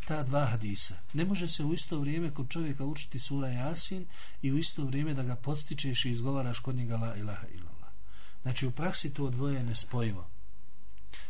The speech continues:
A ti ne možeš reći: „Ja ću prvo proučiti suru Jasin, pa ću onda”, ne znaš kad će čovjek umret. Čovjek izdiše.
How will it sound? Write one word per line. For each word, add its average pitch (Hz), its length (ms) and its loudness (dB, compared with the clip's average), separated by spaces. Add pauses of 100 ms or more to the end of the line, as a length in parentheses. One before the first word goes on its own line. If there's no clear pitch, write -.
A 131 100 0
ti 147 140 2
ne 165 100 2
možeš 190 280 0
reći: 190 220 0
„Ja 185 80 0
ću - 140 0
prvo 196 180 0
proučiti 180 320 0
suru 175 240 0
Jasin, 175 460 2
pa 156 120 0
ću 175 160 0
onda”, 160 180 0
ne 170 100 0
znaš 185 180 0
kad 180 160 -2
će 180 60 -2
čovjek 175 340 0
umret. 175 280 0 (440)
Čovjek 160 320 2
izdiše. 185 500 4